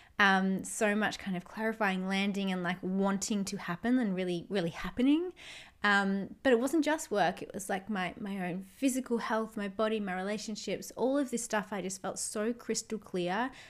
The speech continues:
and had this huge, um,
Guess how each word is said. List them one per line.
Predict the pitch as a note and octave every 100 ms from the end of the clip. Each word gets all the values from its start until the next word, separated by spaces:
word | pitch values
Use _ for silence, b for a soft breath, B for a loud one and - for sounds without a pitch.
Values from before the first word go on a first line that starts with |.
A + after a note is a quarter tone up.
| B
and | G3
had | G3 G3+
this | G3+ - -
huge, | A3+ A#3 B3 B3 A3+ G3 F3+ E3+ - - b b b b -
um, | F#3+ F3+ F3 -